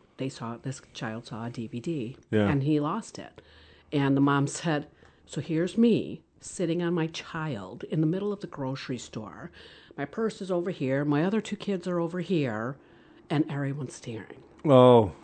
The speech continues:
Speaker 2: sure.
Speaker 1: She's like, "What do you do?" I said, "Well, I know me. I would walk up and go,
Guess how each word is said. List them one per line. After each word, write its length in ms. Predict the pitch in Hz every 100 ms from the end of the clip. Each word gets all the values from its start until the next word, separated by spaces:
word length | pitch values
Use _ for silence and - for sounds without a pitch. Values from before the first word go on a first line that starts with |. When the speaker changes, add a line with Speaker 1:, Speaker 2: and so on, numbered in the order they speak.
| -
Speaker 2:
sure. 400 | - - 117 113
Speaker 1:
She's 220 | - 151
like, 180 | 160 151 -
"What 120 | 151
do 60 | 143
you 120 | 139
do?" 380 | 139 160 131 110 - - - - -
I 40 | 139
said, 180 | 147
"Well, 140 | 135 -
I 140 | 156 175
know 160 | 160
me. 560 | 139 196 165 113 104 - _ _
I 120 | 151
would 180 | 175 160
walk 300 | 151 - -
up 100 | -
and 100 | -
go, 260 | 143 123